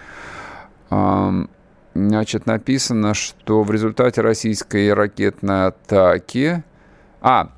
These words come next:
российская ракетная атака, а, раскручивает глобальный продовольственный кризис. Русская армия разрушила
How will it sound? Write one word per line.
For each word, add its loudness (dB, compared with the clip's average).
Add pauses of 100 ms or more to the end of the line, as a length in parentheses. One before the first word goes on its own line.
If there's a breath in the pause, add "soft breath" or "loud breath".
(180)
российская 2
ракетная 2
атака, 2 (200)
а, 0 (580)
раскручивает 0
глобальный 2
продовольственный 0
кризис. -2 (440 loud breath)
Русская 2
армия 4
разрушила 2